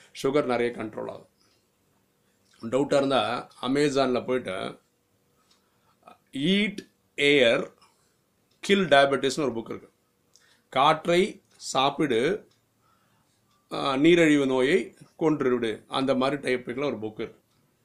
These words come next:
அது நூறு, நூத்தி ஐம்பது ரூபா தான். நீங்க வேணா வாங்கி பார்க்கலாம். அதுல வந்து பிராணாயாமம் ஏன் பண்ணணும், அது சயின்டிஃபிக், அந்த ரிலே-, அது புக்கை படிச்சு தான் நானும் இதை சொல்றேன்.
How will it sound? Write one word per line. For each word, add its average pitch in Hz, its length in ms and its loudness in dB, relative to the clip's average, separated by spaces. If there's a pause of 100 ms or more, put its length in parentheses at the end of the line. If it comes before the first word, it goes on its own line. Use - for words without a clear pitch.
(180)
அது 151 120 -8
நூறு, 156 180 -4
நூத்தி 139 160 -6
ஐம்பது 120 280 -4
ரூபா 117 140 -8
தான். - 100 -18 (260)
நீங்க 120 220 -8
வேணா 120 180 -6
வாங்கி 117 240 -6
பார்க்கலாம். - 320 -12
அதுல 123 160 -6
வந்து 139 180 -6
பிராணாயாமம் 127 580 -4
ஏன் 131 140 -4
பண்ணணும், 120 280 -6
அது 120 140 -6
சயின்டிஃபிக், 127 360 -6
அந்த 123 200 -4
ரிலே-, 135 140 -6
அது 127 160 -4
புக்கை 135 180 -8
படிச்சு 127 220 -8
தான் 127 100 -6
நானும் 117 180 -6
இதை 110 120 -8
சொல்றேன். 107 300 -14